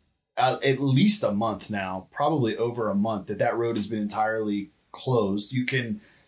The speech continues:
I've gone to King State a couple times during that season, and you can barely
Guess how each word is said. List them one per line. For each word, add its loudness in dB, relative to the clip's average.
I've 6
gone 0
to 0
King -2
State 2
a -10
couple -2
times -4
during -6
that -6
season, 0
and -6
you 0
can 0
barely -2